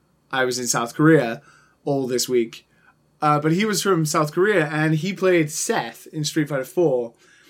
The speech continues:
And I can't remember what Evo it was. It must have been, like, twenty twelve, twenty thirteen. But he got to, like, the semifinals, and he was kicking ass with Seth. And then, like, he just won a set and just, like, went crazy and, like, tore his shirt and stuff and just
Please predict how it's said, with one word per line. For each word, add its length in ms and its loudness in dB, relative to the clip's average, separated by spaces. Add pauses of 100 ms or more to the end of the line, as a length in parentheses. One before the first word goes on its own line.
(140)
And 100 -2
I 60 0
can't 240 0
remember 220 2
what 160 0
Evo 320 0
it 60 -2
was. 180 -6
It 80 -4
must 220 -2
have 60 -4
been, 120 -2
like, 260 -4
twenty 540 -2
twelve, 640 2
twenty 280 -2
thirteen. 680 -4 (500)
But 140 2
he 80 0
got 220 2
to, 100 -2
like, 340 2 (240)
the 80 -2
semifinals, 1300 2 (160)
and 100 -2
he 60 0
was 100 4
kicking 320 0
ass 300 0
with 140 2
Seth. 440 0 (460)
And 160 0
then, 140 0
like, 140 0
he 140 -6
just 220 0
won 220 0
a 40 2
set 260 0
and 100 -4
just, 160 0
like, 180 2
went 240 0 (160)
crazy 920 0 (160)
and, 140 -8
like, 320 2 (220)
tore 340 0
his 160 0
shirt 480 0
and 120 -8
stuff 400 -2
and 100 -6
just 280 -4